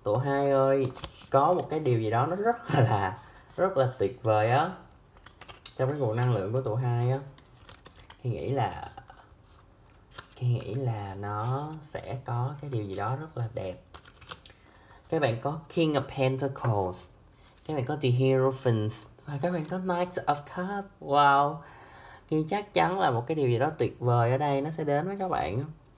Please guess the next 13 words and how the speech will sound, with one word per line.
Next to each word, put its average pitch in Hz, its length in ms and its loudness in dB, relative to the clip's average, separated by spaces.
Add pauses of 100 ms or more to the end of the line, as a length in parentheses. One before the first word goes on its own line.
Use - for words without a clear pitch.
(1300)
Thứ 151 80 -2
nhất, 165 160 0 (600)
Khi 135 200 0
chưa 143 100 2
biết 165 140 0
cái 175 100 -2
người 117 140 2
này 101 120 -2
là 104 80 -4
ai, 117 340 2
nhưng 117 220 2
Khi 123 160 0
chắc 151 100 -4